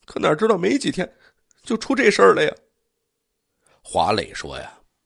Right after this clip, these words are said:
为了母亲，他呢，已经又买了一套大一点的房子，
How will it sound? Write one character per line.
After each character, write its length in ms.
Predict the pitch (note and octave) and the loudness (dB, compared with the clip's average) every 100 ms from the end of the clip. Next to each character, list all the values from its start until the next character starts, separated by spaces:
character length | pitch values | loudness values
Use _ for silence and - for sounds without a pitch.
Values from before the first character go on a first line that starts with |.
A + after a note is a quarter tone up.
| _ - | _ 0
为 260 | A3+ F#3 | 6 6
了 140 | G#2+ F2 | 6 0
母 300 | D#2 B1+ D#2 | -4 -12 -8
亲， 280 | - F3+ - _ - | -6 -6 -8 _ -4
他 220 | A2+ A#2 | -2 0
呢， 120 | G2+ - - - - | -4 -12 -20 -20 -8
已 180 | G2+ | -6
经 220 | F#2+ B2 A#2+ | -4 -4 0
又 180 | A#2 | 0
买 240 | D2+ C2 C2+ | -2 -8 -10
了 80 | D#2 | -8
一 140 | G#2 | -8
套 200 | - D#2+ | -6 -8
大 320 | - - - | -6 -8 -6
一 200 | D2+ D#2 | -10 -12
点 180 | C#2 C2 - | -14 -14 -14
的 80 | |
房 340 | - - - B2+ | -12 -12 -10 -10
子， 180 | - | -12